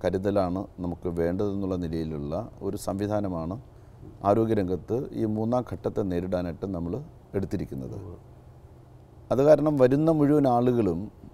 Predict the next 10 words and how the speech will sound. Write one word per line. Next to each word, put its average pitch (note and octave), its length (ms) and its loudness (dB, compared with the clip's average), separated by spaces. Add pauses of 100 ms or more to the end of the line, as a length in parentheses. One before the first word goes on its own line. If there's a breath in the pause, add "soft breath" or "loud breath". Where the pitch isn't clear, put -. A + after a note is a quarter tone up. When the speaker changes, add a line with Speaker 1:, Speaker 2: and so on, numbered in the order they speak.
(220)
Speaker 1:
പരിശോധനയ്ക്ക് B2+ 600 2
വിധേയമാകുന്നുണ്ട്. C#2 760 -2 (220)
Speaker 2:
ഉം, G#2+ 60 -12
ഉം, G2+ 60 -12
ഉം. - 1500 -8
Speaker 1:
ഏതെങ്കിലും D3+ 380 4
തരത്തിലൊരു C#3+ 640 2
സംശയമുള്ള C3 600 2
ആളുകളെ E2 380 -2 (1300)
നമ്മൾ A#2+ 320 0